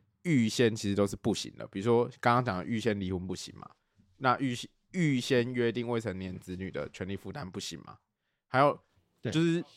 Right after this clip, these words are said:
Speaker 1: 一般民众很容易有的误区就是什么预为抛弃继承，因为我这咨询超常被问的欸，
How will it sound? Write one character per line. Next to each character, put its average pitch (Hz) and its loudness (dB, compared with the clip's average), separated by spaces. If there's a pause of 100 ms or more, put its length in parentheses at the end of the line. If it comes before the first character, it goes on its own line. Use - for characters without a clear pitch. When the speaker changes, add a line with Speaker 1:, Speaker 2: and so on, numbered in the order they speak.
(160)
Speaker 1:
一 175 -4
般 151 8
民 127 0
众 135 4
很 120 2
容 101 0
易 120 2
有 107 6
的 95 0 (180)
误 147 4
区 117 0
就 113 2
是 110 -2 (640)
什 - -10
么 98 0
预 156 6
为 113 10
抛 110 6
弃 110 -4
继 101 -8
承， - -12 (440)
因 214 10
为 196 12
我 185 12
这 208 12
咨 190 4
询 151 6
超 165 6
常 135 6
被 139 8
问 139 6
的 85 -4
欸， - -8